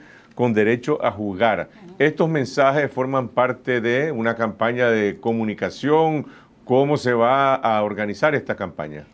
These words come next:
Speaker 2: Sí, eh, un poco es-, todos estos mensajes surgieron de las propias niñas. Las niñas han sentido esta discriminación en estos diferentes mensajes que mencionan. Uno, primero, que a pesar de que denuncian la situación en su casa o en su escuela, no las escuchan. No les dicen, "Yo,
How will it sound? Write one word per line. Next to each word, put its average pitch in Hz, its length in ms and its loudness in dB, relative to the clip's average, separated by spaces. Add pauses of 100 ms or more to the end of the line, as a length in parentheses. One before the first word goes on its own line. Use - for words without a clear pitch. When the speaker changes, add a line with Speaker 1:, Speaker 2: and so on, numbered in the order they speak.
(200)
Speaker 2:
Sí, 190 260 -16
eh, 196 360 -12
un 202 120 -18
poco 262 380 -6
es-, 226 220 -12
todos 269 220 -4
estos 269 220 -6
mensajes 226 420 -4
surgieron 208 320 -6
de 196 80 -6
las 175 160 -4
propias 175 320 -2
niñas. 170 420 -2
Las 180 140 4
niñas 202 420 0 (300)
han 214 140 2
sentido 226 280 2
esta 226 180 2
discriminación 196 840 0
en 214 140 -2
estos 196 280 -2
diferentes 180 460 0
mensajes 160 460 -2
que 180 100 -4
mencionan. 165 440 -2
Uno, 277 280 6
primero, 247 480 0 (300)
que 220 80 4
a 196 140 2
pesar 214 280 2
de 254 80 0
que 254 140 2
denuncian 214 360 2
la 233 120 4
situación 208 400 2
en 262 80 -2
su 220 140 -8
casa 208 300 4
o 233 120 0
en 202 60 -4
su 214 100 -6
escuela, 233 420 0
no 202 160 -2
las 196 160 0
escuchan. 170 460 -4
No 185 100 0
les 220 200 0 (280)
dicen, 214 340 -4
"Yo, 233 280 4